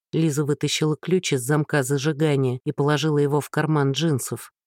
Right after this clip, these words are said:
Ее телефон торчал из подстаканника. Она вынула его и тоже убрала в карман. «Ты спрашивала меня, на что похожа смерть, но то, что я описал только что,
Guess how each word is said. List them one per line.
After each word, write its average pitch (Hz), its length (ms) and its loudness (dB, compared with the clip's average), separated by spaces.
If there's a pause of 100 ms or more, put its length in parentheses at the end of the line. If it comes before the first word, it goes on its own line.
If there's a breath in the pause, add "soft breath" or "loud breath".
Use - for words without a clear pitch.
(140)
Ее 156 220 2
телефон 165 500 0
торчал 147 460 0
из 135 100 -4
подстаканника. 123 1080 -2 (280)
Она 139 260 2
вынула 147 400 2
его 131 300 2
и 127 60 0
тоже 131 340 -2
убрала 131 420 0
в - 100 -8
карман. 135 520 -2 (1160)
«Ты 139 120 0
спрашивала 123 680 0
меня, 131 320 2
на 120 140 2
что 135 260 -4
похожа 127 540 -2
смерть, - 680 -2 (460)
но 139 340 0 (140)
то, 160 180 2
что - 240 -4
я 123 260 0
описал 135 540 -2
только 117 400 -4
что, 113 420 -4